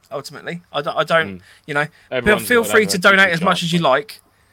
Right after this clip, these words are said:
Speaker 1: Um, that's obviously not restricting your donations, but we will only be allocating, uh, four or five tickets maximum to each people.
Speaker 2: Mm-hmm.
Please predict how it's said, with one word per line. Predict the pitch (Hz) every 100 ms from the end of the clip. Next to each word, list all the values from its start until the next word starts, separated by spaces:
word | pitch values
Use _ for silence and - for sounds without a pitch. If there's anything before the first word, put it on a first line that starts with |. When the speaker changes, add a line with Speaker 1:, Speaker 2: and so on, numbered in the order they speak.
| _ -
Speaker 1:
Um, | 147 147
that's | 139 -
obviously | 170 175
not | 165 127
restricting | - - - 165
your | 160
donations, | 156 151 151 - 135
but | - 113
we | 143
will | 139 143
only | 139 135
be | 135
allocating, | 135 131 - 131 - 127 123 _ -
uh, | 123 127 - _ _
four | - 135
or |
five | 123 127 -
tickets | - - - - -
maximum | 131 - - 120 127
to | -
each | -
people. | - - - _ _ _ _ _ -
Speaker 2:
Mm-hmm. | 92